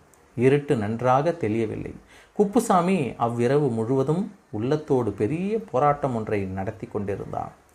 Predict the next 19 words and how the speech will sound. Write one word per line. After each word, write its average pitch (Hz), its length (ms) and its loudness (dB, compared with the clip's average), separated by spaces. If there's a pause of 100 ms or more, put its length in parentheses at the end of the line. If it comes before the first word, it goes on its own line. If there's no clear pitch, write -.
(320)
அவன் 117 300 2
இருதயம் 131 500 2
படீரென்று 135 600 -2
வெடித்து 151 360 0
விடும் 120 240 -2
போல் 107 160 2
இருந்தது. - 440 -4 (460)
ஒரு 120 240 2
முறையாவது 151 640 2
அந்த 123 260 0
ஒட்டு 117 280 -2
மாமரத்தை 117 720 -2
பாராவிட்டால் 127 680 -2 (480)
அவன் 113 300 2
இனி 110 260 -2
நல்ல 139 360 0
அறிவோடு 127 460 2
இருக்க 117 300 -2
முடியாது. - 460 -6